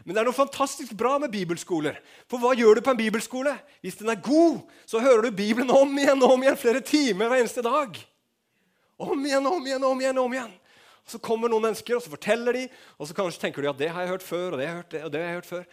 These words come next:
Men jeg husker når jeg satt på bibelskolen, så jeg kan ikke huske hvem det var som talte, jeg kan ikke huske hva personen talte om, men jeg bare husker at jeg satt der, og mens den personen talte, så var det bare en sannhet som traff mitt hjerte. Og det var at i Bibelen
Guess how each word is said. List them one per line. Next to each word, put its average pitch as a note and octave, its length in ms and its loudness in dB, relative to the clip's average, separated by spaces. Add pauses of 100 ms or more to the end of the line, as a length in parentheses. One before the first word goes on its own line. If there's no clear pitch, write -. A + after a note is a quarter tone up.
(320)
Men E3+ 140 -12
jeg F#3+ 160 -12
husker G#3 200 -10
når G3 80 -4
jeg F#3+ 120 -6
satt - 80 -16
på F3+ 120 -14
bibelskolen, C#3+ 520 -12 (360)
så F#3 360 -6 (1000)
jeg F3+ 80 -4
kan G3 100 -4
ikke A3+ 140 -6
huske G3+ 220 -4 (160)
hvem A#3 240 0
det A#3+ 80 4
var A#3 140 0
som A#3 120 -8
talte, A3+ 460 -6
jeg - 260 -12
kan E3 100 0
ikke G#3+ 120 -8
huske E3+ 260 -6
hva D#3+ 240 2
personen G#3+ 320 -6
talte G#3 320 -6
om, A3 100 -12 (280)
men E3 100 -8
jeg G3+ 80 -2
bare A#3+ 100 -10
husker - 160 -10
at G#3 80 -12
jeg G3+ 120 -14
satt - 300 -10 (140)
der, C4 280 -14 (320)
og G#3 240 -8
mens G#3 640 -6
den A3 100 -4
personen G#3+ 320 -8
talte, F3 320 -16
så G3+ 140 -14
var D#3 220 -6
det E3+ 120 -12
bare F3 300 -6
en D#3+ 100 -12
sannhet C#3+ 400 -12
som D#3 140 -18
traff - 260 -14
mitt A#2+ 140 -14
hjerte. - 320 -18 (320)
Og D#3+ 100 -12
det F#3 140 -6
var D#3+ 140 -8
at - 120 -20
i B3 140 -10
Bibelen D3+ 480 -14